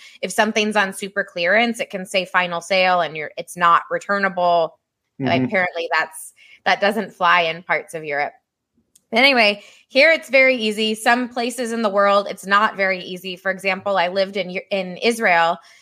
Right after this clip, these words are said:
Speaker 1: and in Israel, i-, there are a lot of places that either you can't return things at all, or if you can, it's really complicated and it's not worth the hassle. And so it just kind of depends. Um, but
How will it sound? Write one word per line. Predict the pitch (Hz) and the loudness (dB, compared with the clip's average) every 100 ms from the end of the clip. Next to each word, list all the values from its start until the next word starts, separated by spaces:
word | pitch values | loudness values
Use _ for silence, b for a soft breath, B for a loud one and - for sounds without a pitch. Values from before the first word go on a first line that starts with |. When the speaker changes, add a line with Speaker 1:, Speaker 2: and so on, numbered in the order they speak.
| b 196 | b -4
Speaker 1:
and | 208 | -2
in | 202 | 0
Israel, | 220 220 214 196 185 175 - _ _ | -2 2 2 2 2 0 -4 _ _
i-, | 113 - _ - | -16 -16 _ -4
there | 214 208 | 2 4
are | 196 | 6
a | 196 | 4
lot | 202 208 | 4 2
of | 202 | 0
places | - 208 208 208 185 | -2 -4 -4 -8 -8
that | - 185 - 190 | -2 0 0 2
either | 196 190 180 | 2 0 -4
you | 170 | -6
can't | - 240 214 | -8 -4 -4
return | - - 185 180 | -6 -10 -12 -12
things | 175 165 | -14 -10
at | 156 | -2
all, | 220 247 247 233 226 | 2 4 4 4 2
or | 185 175 | 0 -2
if | 165 - | -4 -8
you | 185 175 | -14 -8
can, | 226 202 202 196 196 190 | -4 0 2 2 2 -4
it's | 175 160 - | -6 -6 -6
really | 185 156 | -4 -4
complicated | - 233 233 233 226 226 214 208 190 | 0 2 2 -2 -2 -2 0 0 0
and | 175 | -4
it's | 175 - | -10 -4
not | 180 185 175 | 0 0 0
worth | 175 - | -6 -8
the | - | -2
hassle. | 175 220 - 220 214 202 202 b b b b b | 2 2 2 -2 2 0 -2 b b b b b
And | 226 220 | -2 -2
so | 226 214 214 | 2 4 4
it | 202 202 | 4 0
just | 220 220 - | -2 -4 -4
kind | - 233 214 | -2 0 -2
of | 190 _ - | -6 _ -10
depends. | 190 359 339 202 190 - b b 214 | -8 -4 -4 -6 -10 -16 b b -2
Um, | 214 214 196 180 - _ - | 4 4 4 -2 -12 _ 4
but | 247 214 - | 6 4 0